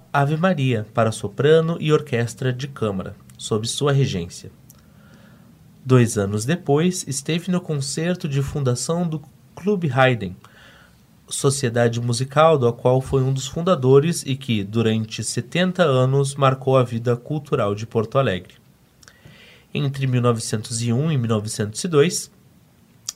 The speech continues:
escreveu sua ópera mais importante, Carmela, estreada com grande sucesso. Nesse período, viajou constantemente para o Rio de Janeiro, São Paulo, Montevidéu e Buenos Aires,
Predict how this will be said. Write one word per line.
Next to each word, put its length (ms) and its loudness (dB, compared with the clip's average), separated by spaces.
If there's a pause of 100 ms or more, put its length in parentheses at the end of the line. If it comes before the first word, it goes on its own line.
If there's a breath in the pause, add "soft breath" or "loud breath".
escreveu 540 2
sua 200 2
ópera 320 4
mais 320 4
importante, 800 0 (220)
Carmela, 640 0 (320 loud breath)
estreada 640 2
com 200 -6
grande 380 2
sucesso. 640 -8 (680 soft breath)
Nesse 340 -2
período, 640 -2
viajou 480 2
constantemente 1200 -4 (580)
para 240 2
o 20 -4
Rio 200 -2
de 80 -10
Janeiro, 400 0 (360 loud breath)
São 240 -6
Paulo, 560 4
Montevidéu 920 0
e 80 -6
Buenos 360 0
Aires, 500 -2